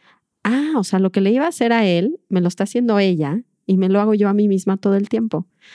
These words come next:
No saben cómo empecé a llorar. ¿No? O sea, no, no, porque la verdad la situación con mi mamá no lo, no,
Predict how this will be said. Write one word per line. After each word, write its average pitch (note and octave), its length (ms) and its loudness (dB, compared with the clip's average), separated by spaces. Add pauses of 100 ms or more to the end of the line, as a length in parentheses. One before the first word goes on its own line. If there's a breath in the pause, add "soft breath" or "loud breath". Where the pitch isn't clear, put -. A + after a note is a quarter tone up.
(280 loud breath)
No B3 80 0
saben A#3 320 0
cómo F#3 220 0
empecé F#3 300 -4
a D#3+ 40 -2
llorar. D#3+ 320 -4 (1300)
¿No? G3 260 0
O - 80 -2
sea, G#3+ 140 0
no, A#3 180 4
no, C4 340 0 (220)
porque G#3+ 220 0
la G#3+ 100 4
verdad A#3 260 2
la B3 180 0
situación G3+ 440 -4
con A3+ 160 0
mi F#3 100 2
mamá E3 260 0
no F#3 200 2
lo, F3+ 400 0 (540 soft breath)
no, - 160 -14